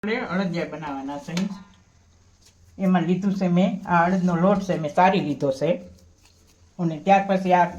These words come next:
જોતા પૂરતું ઘી લેવાનું છે એમાં. અને અઢીસો ગ્રામ ખાંડ લીધી છે, અઢીસો ગ્રામ લોટ છે અને જોતા પૂરતું ઘી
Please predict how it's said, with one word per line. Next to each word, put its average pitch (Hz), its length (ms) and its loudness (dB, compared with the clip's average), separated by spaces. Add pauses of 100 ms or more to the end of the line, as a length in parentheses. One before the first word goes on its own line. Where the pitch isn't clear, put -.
(100)
જોતા 185 240 4
પૂરતું 180 360 -4
ઘી 214 180 0
લેવાનું 151 460 -4
છે 151 140 -6 (220)
એમાં. 160 360 -8 (680)
અને 170 240 -4 (920)
અઢીસો 196 420 0
ગ્રામ 180 240 2 (100)
ખાંડ 208 300 2
લીધી 156 360 -6
છે, 160 140 -8 (420)
અઢીસો 190 380 0
ગ્રામ 180 280 2
લોટ 190 200 4 (100)
છે 147 80 -10 (480)
અને 175 200 0
જોતા 196 360 4
પૂરતું 180 360 -4
ઘી 190 200 8